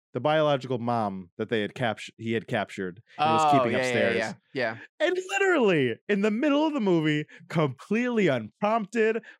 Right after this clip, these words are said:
Speaker 1: for no reason, it didn't, like, set up that it was gonna happen. She just falls through from the ceiling,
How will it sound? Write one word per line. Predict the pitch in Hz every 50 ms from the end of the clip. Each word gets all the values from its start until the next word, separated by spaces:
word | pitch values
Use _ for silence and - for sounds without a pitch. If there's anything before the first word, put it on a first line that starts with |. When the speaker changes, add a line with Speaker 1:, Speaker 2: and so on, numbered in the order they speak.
| _
Speaker 1:
for | - 143 131 131
no | 147 156 185 175 151
reason, | 131 120 107 113 147 208 226 240 233 190 202 233 226 226 226
it | 240 - 147 147
didn't, | 131 190 190 202 180
like, | 135 113 -
set | - - - 190 170
up | 160 160 170 170
that | 165 143
it | 135
was | 131 120
gonna | 117 131 120 110
happen. | 127 143 160 185 190 - 233 233 233 240 - _ _
She | - - 214
just | 233 220 -
falls | - 220 208 202 190 170 - - - - - -
through | - 175 185 180 180 190 180
from | - 180 160 156
the | 147
ceiling, | 147 - 165 156 156 143 139 135 131